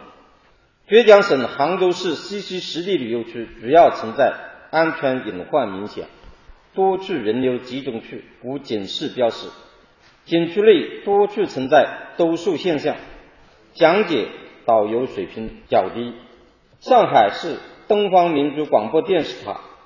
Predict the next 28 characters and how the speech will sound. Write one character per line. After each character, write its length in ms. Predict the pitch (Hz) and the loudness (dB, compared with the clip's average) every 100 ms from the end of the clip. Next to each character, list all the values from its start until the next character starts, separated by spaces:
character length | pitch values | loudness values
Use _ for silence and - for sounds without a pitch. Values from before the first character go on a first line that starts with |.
| _ 113 | _ -6
主 80 | |
要 340 | 127 175 135 104 | 6 8 8 4
存 200 | - 113 | -6 2
在 200 | 143 104 - - - | 2 2 -2 -16 -4
安 220 | 170 175 | -2 0
全 200 | 156 151 143 | -2 -2 -2
隐 200 | 92 87 | -6 -2
患， 180 | 151 120 - - - _ _ - | -2 -2 -8 -20 -20 _ _ 8
高 180 | 208 | 8
峰 240 | 196 202 190 | 8 4 0
期 260 | 170 156 - - - _ - | -2 -6 -8 -20 -20 _ 4
客 200 | 254 170 | 6 8
流 160 | 151 147 - | 6 4 2
管 240 | 127 98 | 2 2
控 240 | - 190 113 | -4 -6 2
不 100 | 135 | 6
到 140 | 160 | 6
位， 200 | 143 127 - - - - _ | 6 0 -6 -18 -20 -20 _
游 220 | 120 156 175 | 0 2 4
客 200 | 196 185 | 2 2
上 320 | - 247 185 | 4 4 6
下 200 | 202 156 | 4 4
电 260 | 247 196 | 4 2
梯 160 | 147 143 | 2 -8
秩 180 | - 190 | -6 -8
序 260 | - 131 - - - | -8 -12 -12 -20 -12
混 160 | 117 98 | -8 0
乱， 400 | 131 113 - | 2 0 -2